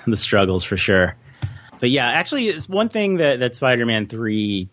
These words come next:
did do well in terms of expanding the universe. It has a really cool kinda alternate take on the Scorpion.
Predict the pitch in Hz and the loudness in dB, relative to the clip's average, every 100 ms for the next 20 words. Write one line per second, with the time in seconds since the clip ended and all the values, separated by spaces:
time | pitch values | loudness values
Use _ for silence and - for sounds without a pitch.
0 | _ - 107 101 104 101 98 98 98 95 | _ -2 0 0 -2 0 2 2 4 2
1 | 92 87 104 90 107 95 101 95 90 90 | 0 -4 -6 -2 0 2 0 0 -2 -4
2 | - 98 98 98 95 90 101 135 208 143 | -2 0 0 0 0 0 0 2 2 0
3 | 123 139 147 135 - 131 120 113 107 117 | 0 0 0 -2 -4 0 2 2 2 2
4 | 107 104 104 117 110 95 107 98 107 95 | 2 2 2 2 0 0 0 0 0 0
5 | 87 - 101 104 156 180 180 | -2 -2 -2 0 2 2 -2